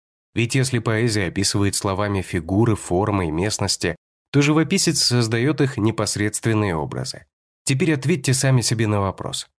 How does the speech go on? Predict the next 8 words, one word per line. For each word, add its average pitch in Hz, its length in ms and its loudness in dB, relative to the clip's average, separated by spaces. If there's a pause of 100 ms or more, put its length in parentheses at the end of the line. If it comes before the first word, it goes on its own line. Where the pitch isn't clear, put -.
(100)
что 123 240 2
вам 120 260 2
ближе: 82 400 -4 (320)
имя 127 260 4
человека 117 580 2
или 120 280 4
его 123 400 4
образ, 80 420 -4